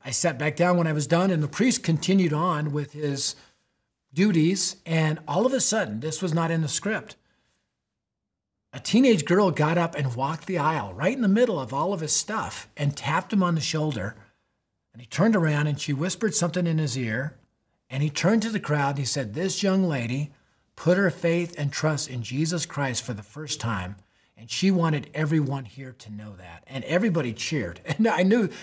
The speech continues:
this was not normal, uh, Episcopalian stuff going on here, but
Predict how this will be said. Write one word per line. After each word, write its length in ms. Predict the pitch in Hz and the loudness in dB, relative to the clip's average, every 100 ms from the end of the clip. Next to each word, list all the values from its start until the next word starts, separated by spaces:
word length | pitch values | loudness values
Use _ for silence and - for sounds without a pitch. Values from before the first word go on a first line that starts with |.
| - | -2
this 180 | 208 226 | 0 2
was 80 | |
not 240 | 208 220 180 | 2 2 2
normal, 460 | 180 180 160 151 - _ - | 4 4 2 -2 -10 _ -2
uh, 300 | 156 165 151 | 0 2 0
Episcopalian 880 | 147 180 - 151 175 175 170 156 135 | 2 2 0 2 2 4 2 0 -2
stuff 400 | - 190 170 143 | -2 2 2 2
going 240 | 143 143 | -2 0
on 220 | 131 131 117 | 0 -2 -2
here, 320 | 127 123 120 - - _ | -2 -2 -4 -12 -20 _
but 260 | 156 156 | 2 2